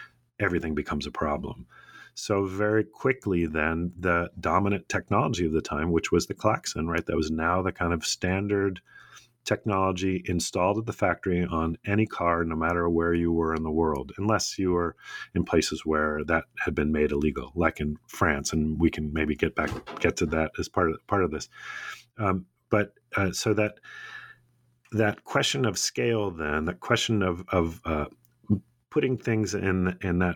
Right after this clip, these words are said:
meant that the law had to start changing in terms of the times when you signaled,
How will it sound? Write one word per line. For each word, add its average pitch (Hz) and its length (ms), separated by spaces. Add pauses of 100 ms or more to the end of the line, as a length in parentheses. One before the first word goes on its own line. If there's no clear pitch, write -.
(120)
meant 104 260
that 92 160
the 90 80
law 87 380
had 87 240
to 87 60
start 82 360
changing 82 420
in 78 80
terms 78 300
of 76 120
the 76 260 (100)
times 87 420
when 78 160
you 78 100
signaled, - 680